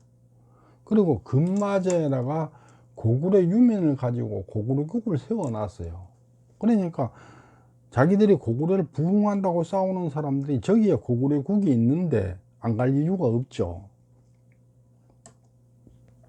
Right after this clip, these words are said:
삼국사기 문무왕 십 년, 육백칠십 년에는 사찬 수미산을 파견하여 안성을 고구려 왕으로 책봉하였다.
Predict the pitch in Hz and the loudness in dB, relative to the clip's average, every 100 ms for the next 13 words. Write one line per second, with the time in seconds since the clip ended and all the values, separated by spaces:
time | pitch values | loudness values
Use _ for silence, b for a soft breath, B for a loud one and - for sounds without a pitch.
0 | _ - - - B B B B B - | _ -20 -20 -20 B B B B B -18
1 | - 226 233 208 - 165 135 131 190 202 | 0 2 2 0 -2 2 4 4 4 2
2 | 180 143 113 - 151 160 127 87 85 113 | 2 -2 -4 -6 -4 -2 -2 -4 -6 -8
3 | - 165 - - 160 170 165 123 104 95 | -8 -10 -10 -10 -10 -6 -6 -4 -6 -6
4 | 107 104 85 95 - _ _ _ _ _ | -6 -6 -8 -14 -20 _ _ _ _ _
5 | b b b b b b b b b _ | b b b b b b b b b _
6 | - - - - - - 190 147 - 247 | -16 -6 -4 -4 -4 -2 0 -2 2 4
7 | 240 185 165 151 131 - - 117 120 120 | 4 0 -4 -4 -6 -8 -10 -6 -4 -4
8 | 131 98 87 107 113 113 180 165 113 - | -4 -6 -6 -4 -4 -4 -6 -6 -6 -6
9 | 104 139 165 160 214 208 139 - 117 - | -4 -2 -2 -2 -2 -2 -4 -4 -10 -6
10 | 131 98 98 90 - 90 85 | -6 -4 -6 -8 -12 -12 -12